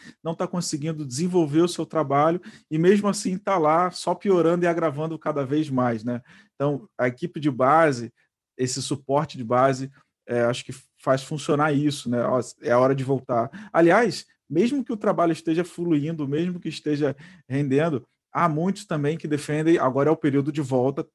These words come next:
legal, tá tudo bem, mas agora você tem que voltar um tempo também pra sua, pra seu local de origem, né? Você não precisa ficar tantos anos direto. Volta, passa um tempo, depois volta de novo pro, pro, pro campo." Então, esse, isso vai muito da estratégia de cada organização.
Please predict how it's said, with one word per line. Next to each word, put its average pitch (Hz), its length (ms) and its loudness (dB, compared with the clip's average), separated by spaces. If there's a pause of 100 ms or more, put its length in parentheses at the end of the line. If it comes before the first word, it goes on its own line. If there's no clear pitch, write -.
legal, 147 380 2
tá 123 120 -8
tudo 135 200 -8
bem, 151 320 0 (300)
mas 117 160 -2
agora 123 140 0
você 127 140 -8
tem 160 120 -6
que 202 80 -8
voltar 196 340 4
um 156 100 0
tempo 143 320 -2
também 127 340 0
pra 127 160 -4
sua, 127 360 -2 (340)
pra 127 100 -6
seu 131 180 -4
local 127 340 0
de 123 100 -4
origem, 117 400 -2
né? 117 180 -4 (240)
Você - 140 -10
não 127 80 0
precisa 147 260 0
ficar 151 340 -2
tantos 156 560 -2
anos 147 320 -4
direto. 131 580 2
Volta, 160 440 -2
passa 131 340 -6
um 170 40 -10
tempo, 165 360 -6
depois 120 300 -10
volta 123 300 -8
de 147 120 -10
novo 139 300 -4 (380)
pro, 120 140 -10
pro, 120 460 -8
pro - 120 -14
campo." 139 540 -2 (640)
Então, 170 380 2
esse, 170 480 0
isso 156 240 -4
vai 165 120 2
muito 165 200 -4
da 175 60 -2
estratégia 151 520 -2
de 143 80 -10
cada 151 240 0
organização. 151 500 -2